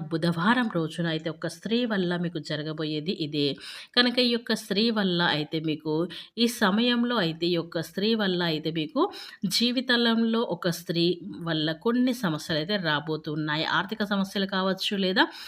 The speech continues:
కుటుంబంలో ఆ స్త్రీ వల్ల మీకు గొడవలు కూడా అయ్యే ఛాన్సెస్ అనేవి కూడా కనిపిస్తున్నాయని చెప్పుకోవచ్చు. లేదా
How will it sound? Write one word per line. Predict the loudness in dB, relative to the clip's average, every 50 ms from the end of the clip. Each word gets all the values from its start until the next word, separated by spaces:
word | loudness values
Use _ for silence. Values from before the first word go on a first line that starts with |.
| -18 -16 _ -4
కుటుంబంలో | -2 2 2 4 4 4 4 2 2 2 4
ఆ | 4 4 2
స్త్రీ | 2 0 0 2
వల్ల | 2 4 4 2 2
మీకు | 0 0 -2 -4 -4
గొడవలు | 0 0 2 2 4 4 4 2 2
కూడా | 0 2 2 4 4
అయ్యే | 4 4 2 0 0
ఛాన్సెస్ | -2 -4 -4 -4 -4 -6 -8 -10 -6 -6
అనేవి | -4 -2 -2 -4 -4 -4
కూడా | 0 2 2 2 2 -2 -14 -20 -20 -20 _
కనిపిస్తున్నాయని | -6 -4 -4 -4 -4 -6 -8 -8 -6 -6 -4 -2 -2 -4 -4
చెప్పుకోవచ్చు. | -6 -6 -8 -8 -8 -10 -14 -8 -6 -4 -4 -4 -4 -4 -6 -4
లేదా | -2 -2 -2 -2 0 2 2